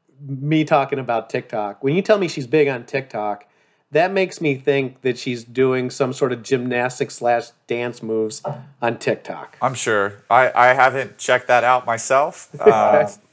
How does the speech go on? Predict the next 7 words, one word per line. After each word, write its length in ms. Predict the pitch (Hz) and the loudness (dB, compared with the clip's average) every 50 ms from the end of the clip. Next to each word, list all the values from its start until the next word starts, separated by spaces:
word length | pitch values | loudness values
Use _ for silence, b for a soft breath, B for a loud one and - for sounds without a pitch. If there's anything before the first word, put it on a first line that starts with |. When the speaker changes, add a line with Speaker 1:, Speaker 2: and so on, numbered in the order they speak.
| _ - | _ -20
Speaker 2:
but 420 | 120 110 123 120 110 104 - - | -8 -2 0 0 2 0 0 0
I, 340 | - 117 113 - - 117 117 | 0 0 2 2 2 2 2
I 40 | 113 | 2
would 140 | 113 120 117 | 2 -2 -4
imagine 480 | 107 110 113 110 107 110 104 104 98 | -4 -4 -2 -2 -2 -4 -4 -8 -10
so. 340 | - - 95 85 80 78 - _ _ _ _ _ _ | -8 -6 -6 -6 -6 -8 -12 _ _ _ _ _ _
Speaker 1:
So 560 | - - - 185 180 175 175 170 170 - - | -16 -2 2 2 4 4 2 0 -2 -6 -10